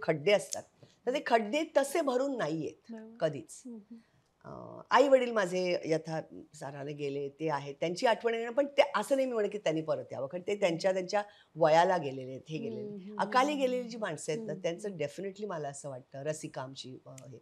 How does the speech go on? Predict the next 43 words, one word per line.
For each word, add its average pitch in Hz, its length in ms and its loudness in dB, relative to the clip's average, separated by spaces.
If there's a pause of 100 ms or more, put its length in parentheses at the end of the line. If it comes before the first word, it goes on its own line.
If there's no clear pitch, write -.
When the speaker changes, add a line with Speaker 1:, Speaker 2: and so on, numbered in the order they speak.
(280)
Speaker 1:
म्हणजे 208 80 2
ती 208 220 -8
खरं 294 220 2
खूप 339 180 -4
काम 262 200 2
करायचं. 202 260 4
Speaker 2:
रसिका 185 420 -6
Speaker 1:
तर 285 40 12
Speaker 2:
ओक. - 120 2
Speaker 1:
ते 302 120 6
मला 269 220 4
नक्की 254 320 -2
वाटतं 220 200 0
की 214 160 -6 (720)
ती 302 160 6
जर 269 200 6
ज-, 208 280 -2 (200)
परत 208 240 6
आणता 165 340 4
आली 175 280 0
तर - 120 -4
त्यांचं 170 400 0
अजून 220 260 -4
खूप 247 240 -10
योगदान 147 500 -2
आहे. 131 80 -8
विनय 160 320 0
आपटे, 127 360 -10
Speaker 2:
हम्म. 196 540 -10
Speaker 1:
ही 262 80 0
आपले 202 280 2
कलाकार 269 420 8
मंडळीबद्दल 190 680 -2
विशेष 196 360 -2
करून 147 200 -2
मी 139 100 -6
म्हणेन 135 260 -10
की 202 300 -12 (260)
त्यांचं 196 240 0
योगदान 202 440 2
राहिलं 151 400 -2
गं. 131 160 -8 (440)
तर 233 80 -4